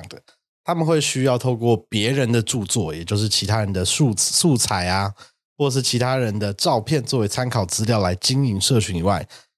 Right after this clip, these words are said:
其实本身社群编辑他自己很常就是一个创作者的角色。所以我们如果像刚刚讲的，我们如果是分享同一个平台的连结啊，而且我都知道它的使用者约款的话，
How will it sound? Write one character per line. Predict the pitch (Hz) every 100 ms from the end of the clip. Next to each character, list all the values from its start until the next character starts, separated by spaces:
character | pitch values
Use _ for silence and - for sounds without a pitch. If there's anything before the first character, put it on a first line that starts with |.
| -
其 | 185
实 |
本 | 196 170 95
身 | - 165
社 | 151 156
群 | 110 101
编 | 117 117
辑 | -
他 | 90 110
自 | 107 -
己 | 147 -
很 | 85 85
常 | - 90 95
就 | 117
是 | 120
一 | 117
个 | 101 85
创 | - 135
作 | 107 127
者 | 87 85
的 | 92
角 | - 76
色。 | - - 101 - _ _ _ _
所 | - 196
以 |
我 | 226 147
们 | 117
如 | 131
果 | 170 135
像 | 151 135
刚 | 131
刚 | 131 131
讲 | 123 95
的， | 87
我 | 90
们 | 98
如 | 120
果 |
是 | 120 143 127 - -
分 | - 160
享 | 160 120
同 | - 104 113
一 |
个 | 147
平 | 117
台 | 101 101
的 | 98
连 | 92 101
结 | - 82
啊， | 80
而 | 98
且 | -
我 | 98
都 | 110
知 | 113 120
道 | 117
它 | 120
的 | 123
使 | -
用 | 87 107
者 | 101 90
约 | 104 120
款 | - 101 -
的 | 76
话， | 87 147 78